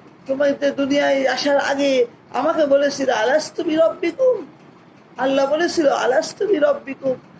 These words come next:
আমি কি তোমাদের প্রভু নয়?" আমরা এক বাক্যে বলেছিলাম, "কলু বালা," হ্যাঁ, অবশ্যই, অবশ্যই, অবশ্যই আপনি আমাদের প্রভু, আপনি আমাদের আল্লাহ।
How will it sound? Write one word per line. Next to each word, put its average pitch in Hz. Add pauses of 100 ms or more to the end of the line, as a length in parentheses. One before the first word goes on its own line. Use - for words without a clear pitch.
(180)
আমি 269
কি 294
তোমাদের 262
প্রভু 247
নয়?" 226 (300)
আমরা 214
এক 233
বাক্যে 220
বলেছিলাম, 190 (100)
"কলু 190
বালা," 170 (180)
হ্যাঁ, 165 (100)
অবশ্যই, 208 (440)
অবশ্যই, 269
অবশ্যই 220 (300)
আপনি 220
আমাদের 180 (380)
প্রভু, 160 (400)
আপনি 226
আমাদের 208
আল্লাহ। 180